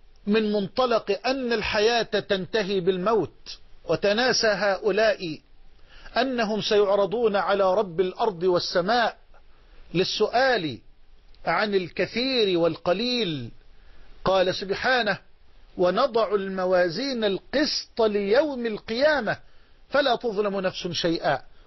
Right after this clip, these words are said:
وإن كان مثقال حبة من خردل أتينا بها وكفى بنا حاسبين". أحداث النهاية، تلك الأحداث تبدأ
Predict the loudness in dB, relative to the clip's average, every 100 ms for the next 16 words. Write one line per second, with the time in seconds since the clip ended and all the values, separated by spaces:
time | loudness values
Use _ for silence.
0 | -2 0 0 0 0 0 -2 -6 -2 0
1 | 2 0 -4 -4 -4 -4 -4 -4 -6 -4
2 | 0 0 0 0 0 -2 -8 -16 -20 -12
3 | -4 0 0 0 -2 -2 0 0 0 -2
4 | -4 -12 -20 -8 0 0 0 0 0 0
5 | -2 -2 -2 -2 -2 -2 -2 -2 -6 -12
6 | -18 -18 -16 -14 -6 -4 -2 0 0 -2
7 | -6 -2 0 2 0 -4 -16 -20 -20 -20
8 | -20 -20 -20 -20 -20 -20 -20 -20 -18 -16
9 | -16 -16 -18 -18 -10 -2 0 0 0 -2
10 | -2 -2 0 0 0 -4 -6 -14 -20 -20
11 | -20 -20 -20 -18 -10 0 0 0 -2